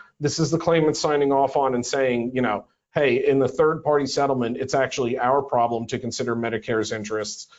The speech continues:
So we have done so, and you don't need to worry about it, carrier."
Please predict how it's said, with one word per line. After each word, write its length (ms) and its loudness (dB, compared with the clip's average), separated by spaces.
So 520 0
we 200 6
have 280 0
done 260 2
so, 400 -2
and 380 -2
you 80 4
don't 180 2
need 180 2
to 60 -4
worry 280 2
about 240 -2
it, 100 -12
carrier." 480 -4